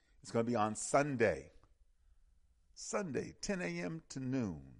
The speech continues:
Sunday, ten A M to noon, starting Sunday, October first. Starting Sunday, October first. For further information, contact Mama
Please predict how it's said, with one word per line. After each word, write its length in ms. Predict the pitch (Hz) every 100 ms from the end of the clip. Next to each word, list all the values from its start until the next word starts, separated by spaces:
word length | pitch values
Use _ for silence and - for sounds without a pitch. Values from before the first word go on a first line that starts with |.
| _ - _ _ _ _ _ _ - - - -
Sunday, 540 | - - 151 135 98
ten 340 | 92 - 180 180
A 220 | 180 180
M 260 | 170 165 -
to 120 | -
noon, 540 | 160 165 - 92 85 - - - - - - - - - - -
starting 800 | - - - 131 127 104 82 80 - - - - -
Sunday, 520 | - 127 127 139 - -
October 580 | 87 - - 104 117 127 -
first. 440 | 107 101 - - - - - - - - -
Starting 400 | - 101 90 -
Sunday, 400 | - 110 135 113
October 480 | - - - 131 123 -
first. 380 | - - - - - - - -
For 80 | -
further 300 | - 117 110
information, 640 | 110 110 113 120 127 143
contact 520 | 123 202 175 - 110 107
Mama 320 | 101 95